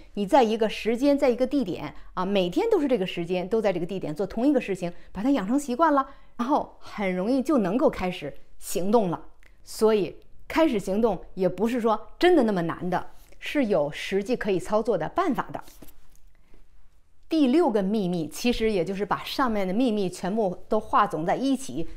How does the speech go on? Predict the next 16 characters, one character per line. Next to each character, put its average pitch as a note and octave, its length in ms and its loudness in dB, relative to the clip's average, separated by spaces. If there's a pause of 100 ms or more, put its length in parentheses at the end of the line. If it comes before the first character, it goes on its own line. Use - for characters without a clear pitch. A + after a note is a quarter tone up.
(100)
就 B3+ 180 4
是 G3 240 0 (300)
精 F4+ 340 6
简 G#3 260 2
你 E3 120 -2
的 F#3 120 -2
大 D4 340 0
脑， - 340 -4 (500)
要 A#3+ 160 6
用 B3 160 4
这 D#4+ 140 2
种 G3 120 -2
思 G3+ 200 -6
维 F3+ 120 4
方 G#3 220 -2
式。 - 300 -6